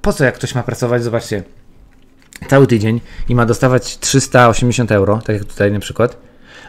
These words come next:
a w-, za granty dostanie, y, w-, trzysta pięćdziesiąt euro. Toż to przecież nie opłaca się robić. I tym sposobem, zobaczcie,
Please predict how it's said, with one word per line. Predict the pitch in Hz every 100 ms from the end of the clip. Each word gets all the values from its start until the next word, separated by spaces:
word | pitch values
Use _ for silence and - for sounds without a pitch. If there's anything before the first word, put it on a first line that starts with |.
| -
a | - 147 135 135 135 131
w-, | 120 - 147 120
za | 120 143 117 131
granty | 131 120 107 117
dostanie, | 123 - 113 117 117 123 - - - 143
y, | 139 139 143 143
w-, | - - -
trzysta | - 139 131
pięćdziesiąt | 175 185 123
euro. | 95 87 - _ _ _ _ - -
Toż | 127
to | 143
przecież | 143 143
nie | 156
opłaca | 151 185 123
się | 107
robić. | 95 - - - - - -
I | 110
tym | - 165
sposobem, | - 156 135 113 120
zobaczcie, | 113 104 - - 113